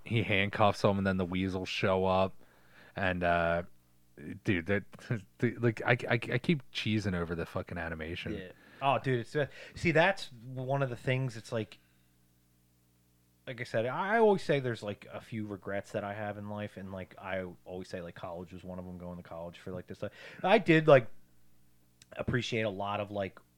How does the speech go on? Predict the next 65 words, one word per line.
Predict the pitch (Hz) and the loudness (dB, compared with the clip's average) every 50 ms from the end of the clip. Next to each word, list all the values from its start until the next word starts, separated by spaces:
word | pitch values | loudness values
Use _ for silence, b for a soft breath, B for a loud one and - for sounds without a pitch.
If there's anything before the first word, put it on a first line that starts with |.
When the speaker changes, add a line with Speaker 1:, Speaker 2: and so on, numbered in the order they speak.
| _ _ - 95 | _ _ -6 -2
Speaker 2:
that | 117 107 110 - - | 0 0 0 -2 -4
stuff, | - - 110 113 - | 0 0 0 0 0
'cause | - 123 110 | -4 -4 2
when | 120 131 | 8 10
I | 131 127 | 10 10
watch | 117 107 107 107 107 - | 10 8 4 4 2 -2
stuff | - - 127 120 - | 0 0 0 2 2
like | 135 120 - | 0 -2 0
this, | - 131 127 - | -2 -6 -4 -4
like, | - 107 - | -6 -6 -4
I | 104 104 | -4 -4
see | 104 - - - 110 104 107 | -4 -6 -8 -4 -4 -4 -4
it | 101 90 | -6 -6
now, | 113 110 110 113 110 | -6 -6 -4 -4 -4
and | 107 101 | -4 -6
I | 98 | -6
get, | 92 85 98 98 - | -6 -6 -8 -8 -8
like, | 107 104 - | -10 -12 -8
the, | - 98 92 92 90 B B B B B B B B B | -6 -6 -6 -6 -6 B B B B B B B B B
like, | - 135 120 - - 120 | 2 2 2 2 2 2
the | 139 139 | 4 6
way | 143 156 165 180 | 8 8 8 8
they | 170 165 160 | 6 4 2
do | 131 135 135 143 | 4 2 2 2
all | 135 120 120 123 123 | 4 4 2 4 4
that | 127 123 120 | 2 2 2
exaggeration | 113 92 - 110 104 104 107 101 104 98 98 101 101 - - 120 117 | -2 -2 -2 -2 -2 -2 -2 -4 -4 -6 -4 -6 -6 -6 -8 -8 -8
and | 117 | -8
stuff, | - - 123 117 - | -6 -4 -4 -4 -4
and | - 107 | -4 -8
the | 101 | -6
way | 98 101 | -6 -6
you | 98 98 92 | -6 -6 -8
sell | 90 - - - 98 90 95 | -10 -12 -8 -6 -6 -4 -4
that, | 95 107 104 98 | -4 -6 -8 -8
especially | - - - 110 101 - - 104 | -10 -8 -6 -6 -6 -4 -6 -6
when | 92 92 90 | -6 -8 -8
you | 90 90 95 95 | -6 -6 -6 -4
have | 101 107 107 110 | -4 -6 -6 -6
to | - 117 | -10 -12
do | 104 110 113 120 | -8 -6 -6 -6
it | 117 | -8
for, | - - 107 | -8 -8 -8
like, | 98 95 - | -8 -8 -10
assignments | - - - 87 85 92 95 92 - | -12 -12 -10 -10 -8 -10 -10 -12 -12
and | 101 101 | -16 -8
stuff | - 107 98 - | -8 -8 -6 -6
like | 107 - | -8 -6
that. | - 107 110 104 | -4 -6 -6 -6
Like, | 92 90 - | -8 -8 -8
they | 101 92 90 | -8 -8 -8
Speaker 1:
Yeah. | 78 | -6
Speaker 2:
call | 82 98 98 92 | -4 -4 -4 -4
it, | 76 | -6
like, | 87 90 | -10 -14
squash | - - - - 98 92 87 87 - - | -14 -16 -16 -12 -12 -10 -10 -10 -12 -14
and | 98 87 | -14 -14
stretch. | - - - 92 90 92 - - | -14 -14 -14 -12 -12 -12 -12 -10
So | - 101 92 90 | -8 -8 -8 -8
it's | 87 - | -10 -10
like, | - 92 90 - | -12 -12 -12 -12
you | - 92 | -12 -10
know, | 92 90 | -10 -10
when | 90 92 92 | -8 -8 -8
they, | 92 90 90 | -8 -8 -8